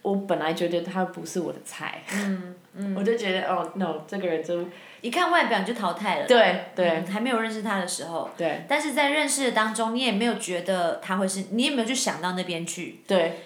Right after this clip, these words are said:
Speaker 2: 你就是很单纯的在回答他一百个问题。
Speaker 1: 对，对。
Speaker 2: 他对你那时候很好奇。
Speaker 1: 对，他就是很好奇，我觉得他跟我一样，
Speaker 2: 嗯。
Speaker 1: 我，他看我，看到我的外表，觉得他不是我，我不是他的菜。
Speaker 2: 哦。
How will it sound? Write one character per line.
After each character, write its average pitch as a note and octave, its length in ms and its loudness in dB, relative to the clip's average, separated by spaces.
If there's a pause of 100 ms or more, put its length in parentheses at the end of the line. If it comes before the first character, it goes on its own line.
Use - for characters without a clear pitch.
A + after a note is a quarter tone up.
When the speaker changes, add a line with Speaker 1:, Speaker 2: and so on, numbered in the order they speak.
Speaker 2:
你 F#3+ 80 -4
就 A#3 100 0
是 A#3+ 100 0
很 F#3+ 120 0
单 G3+ 180 2
纯 G3 140 -2
的 F3 140 -4
在 G3 240 0
回 E3+ 160 -4
答 E3 160 -2
他 F3+ 420 -2
一 - 80 -10
百 E3 180 -4
个 D3+ 100 -8
问 D#3+ 200 -6
题。 - 140 -16
Speaker 1:
对， D#3+ 400 2
对。 E3 320 0
Speaker 2:
他 D#4+ 100 0
对 E4 140 2
你 A3+ 120 2
那 A#3+ 180 2
时 A3 160 -2
候 G#3+ 120 0
很 E3+ 240 -2
好 E3+ 220 -2
奇。 G#2 400 -10 (640)
Speaker 1:
对， E4 200 4
他 D#4 160 2
就 G4 120 2
是 D#4 100 2
很 G3+ 140 2
好 A3+ 180 4
奇， F#3+ 340 0
我 F#3 160 0
觉 C4 120 2
得 C#4+ 80 0
他 C4 480 4
跟 A3+ 240 2
我 F#3+ 120 4
一 D#3+ 140 2
样， D3+ 320 2 (220)
Speaker 2:
嗯。 F3 180 -12
Speaker 1:
我， - 560 -14
他 A#3 160 0
看 C4 260 4
我， C4 80 8 (220)
看 B3 160 2
到 B3 140 6
我 F3+ 120 4
的 E3+ 120 2
外 F#3+ 160 6
表， D3+ 240 2
觉 C#3+ 160 -6
得 D#3 120 -4
他 E3+ 180 -2
不 E3 120 -4
是 D#3 140 -8
我， D3 120 -6 (120)
我 F#3+ 160 6
不 G3 120 -4
是 G3+ 140 0
他 F#3+ 160 -2
的 D#3+ 100 0
菜。 D#3+ 400 -6
Speaker 2:
哦。 D4+ 420 -6